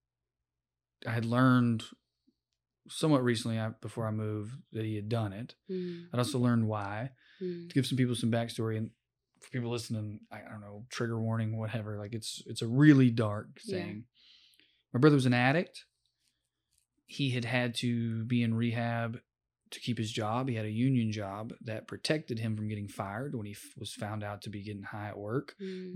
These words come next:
Speaker 1: But to keep that job, he had to, like, go through certain steps.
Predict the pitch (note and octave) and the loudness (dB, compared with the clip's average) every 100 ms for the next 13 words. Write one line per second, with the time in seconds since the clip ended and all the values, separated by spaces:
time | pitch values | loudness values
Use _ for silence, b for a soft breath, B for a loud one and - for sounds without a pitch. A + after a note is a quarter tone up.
0 | A2+ A#2+ A#2 - - A2 - D3 B2+ B2+ | 0 2 2 -2 -4 -4 0 0 0 -2
1 | A2+ A2 - - A#2 A#2 A#2+ C#3+ A2 A2 | -4 -4 -10 -8 -6 -4 -4 -4 -6 -6
2 | A2 G#2+ A2 G#2 G#2 - A2+ A2 G#2 G#2+ | -8 -8 -8 -8 -8 -8 -6 -6 -8 -8
3 | F#2 - A#2+ - - - | -10 -8 -6 -6 -10 -16